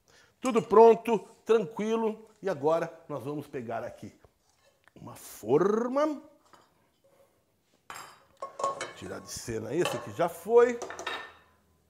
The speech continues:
Já foi. Agora nós temos uma forma que dá pra ir lá, né, no forno. Vamos colocar aqui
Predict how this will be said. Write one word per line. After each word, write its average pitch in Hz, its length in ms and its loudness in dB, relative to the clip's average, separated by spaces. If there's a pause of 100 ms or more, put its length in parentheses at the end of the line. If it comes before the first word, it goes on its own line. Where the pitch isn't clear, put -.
(340)
Já 175 140 -8
foi. 190 500 -4 (1600)
Agora - 200 -20
nós - 60 -20
temos 143 220 0
uma 156 180 4
forma 208 440 2
que 165 100 -6
dá 135 140 8
pra 127 180 0
ir 123 100 4
lá, 120 140 4
né, 156 320 2
no 123 100 -6
forno. 190 600 0 (280)
Vamos 143 160 -10
colocar 131 360 -4
aqui 131 360 -6